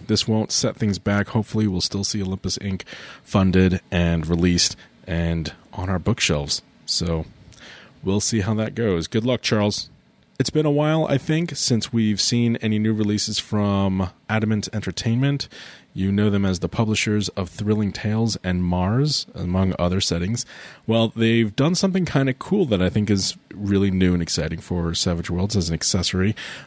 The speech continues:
Um, they're doing P D F printable bennies that are free, actually. These bennies are a P D F. They are sized and formatted for, uh, Avery templates that you can print onto round sticker labels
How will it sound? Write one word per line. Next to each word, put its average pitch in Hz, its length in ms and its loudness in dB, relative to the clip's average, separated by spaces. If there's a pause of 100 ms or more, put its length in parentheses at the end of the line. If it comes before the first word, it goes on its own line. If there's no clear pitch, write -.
Um, 90 480 2
they're 110 220 0
doing 110 400 0 (100)
P - 160 0
D 113 140 2
F - 220 -4
printable 98 480 -2 (120)
bennies 98 380 0
that 85 100 0
are 85 80 0
free, 104 640 2
actually. 85 480 -4 (960)
These 104 160 0
bennies 113 320 0
are 107 80 2
a 92 60 -2
P 123 160 -2
D 120 120 2
F. 117 160 0
They 95 200 0
are 92 260 0
sized 107 560 -2
and 92 320 -2
formatted 107 500 0
for, 92 460 0 (400)
uh, 87 240 -2
Avery 107 460 2
templates 110 500 0
that 85 140 0
you 95 100 -4
can 92 160 -6
print 104 300 0
onto 95 420 0
round 98 380 2
sticker 104 320 0
labels 92 460 0